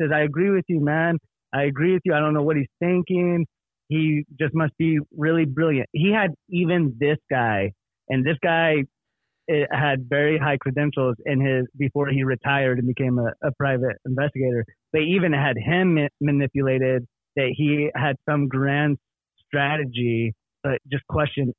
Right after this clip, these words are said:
every single step of the way. But the cherry on the pie, when I knew for sure, is when he called everyone, um,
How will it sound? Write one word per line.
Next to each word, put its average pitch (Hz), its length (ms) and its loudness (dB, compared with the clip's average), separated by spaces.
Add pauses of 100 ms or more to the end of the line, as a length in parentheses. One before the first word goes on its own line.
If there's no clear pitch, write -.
every 147 420 0
single 139 300 0
step 127 200 -4
of 123 60 -4
the 120 100 -2
way. 120 320 -2 (320)
But 147 100 -2
the 135 160 -2
cherry 180 280 2
on 190 140 2
the 156 180 0
pie, 165 220 2
when 143 120 0
I 147 120 2
knew 160 220 2
for 139 120 -2
sure, 151 340 0
is 127 80 -2
when 127 180 -2
he 147 140 0
called 151 320 0
everyone, 147 600 0 (420)
um, 131 540 0